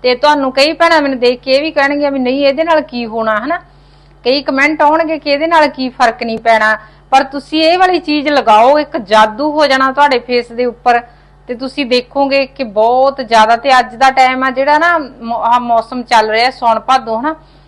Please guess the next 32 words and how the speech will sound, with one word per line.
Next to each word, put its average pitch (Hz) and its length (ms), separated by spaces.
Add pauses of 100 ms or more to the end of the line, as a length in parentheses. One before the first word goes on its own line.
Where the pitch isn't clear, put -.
(240)
ਤੇ 294 200
ਡਰਾਈ 247 400
ਜੀ 294 160
ਸਕਿਨ 302 320
ਹੋ 294 220
ਚੁੱਕੀ 277 360
ਆ 285 100
ਬਹੁਤ 247 340
ਜ਼ਿਆਦਾ। 254 460 (340)
ਤੇ 285 80
ਏਦਾਂ 269 420
ਹੋਰ 294 320
ਖਰਦਲਾ 320 560
ਜਿਹਾ, 339 120
ਜਿਵੇਂ 285 240
ਨਹੀਂ 427 120
ਆਪਾਂ 466 220
ਕਹਿ 302 200
ਦਿੰਦੇ 339 200
ਵੀ 311 100
ਆਪਣਾ 269 500
ਸਾਰਾ 262 300
ਦਿਨ 294 140
ਪਸੀਨਾ 269 400
ਆਈ 262 140
ਜਾਂਦਾ, 262 220
ਆਪਾਂ 262 240
ਸਾਰਾ 254 260
ਦਿਨ, 277 140
ਭੈਣਾਂ 294 300
ਦੀ 247 80
ਤਾਂ 254 240